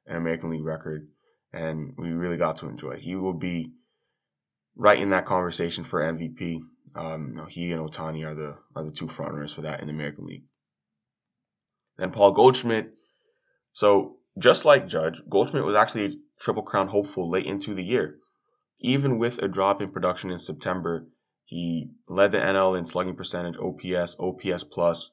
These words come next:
He finished among the top three in the National League in runs, R B Is, total bases. You know, he was, um, top, near the top for batting average,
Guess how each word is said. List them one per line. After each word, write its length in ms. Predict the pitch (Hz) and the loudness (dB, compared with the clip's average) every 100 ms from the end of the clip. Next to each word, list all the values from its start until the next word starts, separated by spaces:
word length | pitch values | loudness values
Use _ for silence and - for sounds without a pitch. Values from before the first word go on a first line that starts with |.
| _ _ _ _ - | _ _ _ _ -16
He 120 | 95 | -8
finished 380 | - 95 92 - | -2 0 0 -4
among 260 | 95 92 | -2 -2
the 60 | 87 | -2
top 320 | - 95 95 | 2 2 0
three 320 | 95 95 90 | -6 -6 -4
in 120 | 85 87 | -6 -4
the 60 | |
National 340 | 87 90 - 87 | -4 -4 -6 -8
League 200 | 87 80 | -6 -6
in 200 | 78 80 | -6 -2
runs, 400 | 85 90 87 - | 0 0 -4 -4
R 180 | 87 | -4
B 120 | 85 87 | -2 -2
Is, 240 | 85 82 | -4 -4
total 240 | 92 85 | -6 -8
bases. 500 | 78 85 - 85 82 - _ _ _ _ _ _ _ | -6 -6 -6 -10 -10 -16 _ _ _ _ _ _ _
You 60 | 90 | -8
know, 260 | 85 - - _ - | -8 -8 -14 _ -16
he 100 | 85 | -10
was, 380 | 82 73 - - - | -10 -10 -14 -20 -20
um, 100 | - - - - | -20 -20 -20 -4
top, 220 | 95 92 | -2 2
near 140 | 98 | 2
the 60 | 95 | 2
top 200 | 101 90 | 0 -2
for 80 | 82 | -2
batting 340 | 87 95 92 | -2 0 -2
average, 440 | 90 85 87 - | -4 -4 -6 -10